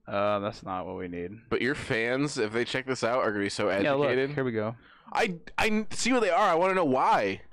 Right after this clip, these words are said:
Speaker 1: Japanese Jika Tabi boots. There we go. I needed that name.
Speaker 2: Bro, I learned to stop doubting expertise on fashion when <laughs> Ian lectured me on eye patches.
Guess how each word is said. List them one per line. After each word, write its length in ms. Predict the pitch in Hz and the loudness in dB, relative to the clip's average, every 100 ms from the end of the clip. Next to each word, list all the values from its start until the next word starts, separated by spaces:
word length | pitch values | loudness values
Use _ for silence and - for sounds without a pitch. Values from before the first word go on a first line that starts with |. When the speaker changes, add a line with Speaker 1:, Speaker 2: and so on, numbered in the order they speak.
| - - - | -20 -20 -4
Speaker 1:
Japanese 500 | 123 127 143 139 117 | -2 2 2 2 0
Jika 320 | 123 - 156 | -4 -2 -2
Tabi 320 | 143 131 123 | 0 0 0
boots. 340 | 107 101 92 - - | -2 -4 -6 -12 -10
There 100 | - | -8
we 60 | 107 | -8
go. 240 | 95 104 - _ _ _ _ _ _ - | -8 -12 -14 _ _ _ _ _ _ -14
I 40 | |
needed 260 | 107 104 101 | -10 -8 -8
that 180 | 95 92 | -10 -10
name. 280 | 95 104 - _ - 127 | -12 -14 -20 _ -18 -4
Speaker 2:
Bro, 180 | 120 117 | 0 2
I 120 | 117 | 2
learned 260 | 113 127 | 2 0
to 40 | 139 | 0
stop 380 | - 135 120 101 | 0 0 0 0
doubting 640 | 104 120 123 113 110 113 - - - - _ _ _ _ _ 113 | 0 2 2 0 -2 -10 -20 -20 -20 -20 _ _ _ _ _ -8
expertise 480 | 113 113 127 123 | -4 -2 0 0
on 160 | 110 101 | 0 -2
fashion 640 | - 104 113 - 101 92 | -2 -2 -2 -2 -2 -2
when 300 | 92 101 98 - - - | 0 0 -2 -6 -4 -4
<laughs> 260 | 208 - | -6 -4
Ian 240 | 123 123 113 | 0 0 2
lectured 340 | 113 113 107 | -2 -2 -2
me 120 | 107 | -2
on 100 | 101 | 0
eye 200 | 85 110 | 0 -2
patches. 800 | 127 113 76 - 78 - - - | -2 -4 -6 -8 -12 -12 -12 -14